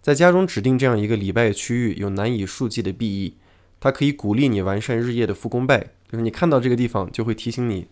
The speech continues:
去多礼拜。它可以是妇女专门礼拜的地方，男性在无力到清真寺参加主命拜聚礼的情况下，也可以在这里礼拜。这个地方也是全家人围坐、诵读古兰、学习等活动的地方。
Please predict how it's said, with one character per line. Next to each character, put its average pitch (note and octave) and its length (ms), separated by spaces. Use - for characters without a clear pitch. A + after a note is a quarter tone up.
去 - 160
多 A2+ 160
礼 G2 160
拜。 G#2 260
它 B2+ 120
可 D#3 100
以 C3+ 80
是 C3+ 100
妇 E3 200
女 G#2 120
专 A#2+ 160
门 A2+ 140
礼 G2 80
拜 G#2 140
的 G2 100
地 G2+ 100
方， F2+ 220
男 A2+ 180
性 C#3+ 180
在 C3 140
无 G#2+ 160
力 C#3+ 100
到 B2+ 140
清 B2+ 200
真 C3 120
寺 B2+ 160
参 A2+ 160
加 A#2 140
主 - 140
命 A2 140
拜 A2 140
聚 C#3 160
礼 G#2+ 100
的 G2+ 80
情 G2+ 160
况 A2 140
下， G#2 240
也 G2+ 100
可 - 100
以 C3 60
在 A#2 140
这 G#2+ 100
里 G#2+ 80
礼 G2 160
拜。 G2+ 220
这 C#3 100
个 C3+ 60
地 C#3+ 120
方 C3 160
也 G#2 100
是 G#2+ 120
全 A#2+ 180
家 C3 160
人 A#2 200
围 G#2 120
坐、 A2 300
诵 C3 220
读 A2 120
古 A2 180
兰、 A2+ 320
学 C#3+ 260
习 G#2 280
等 G2+ 200
活 F#2+ 180
动 G#2 160
的 G2 60
地 G2+ 160
方。 F2+ 200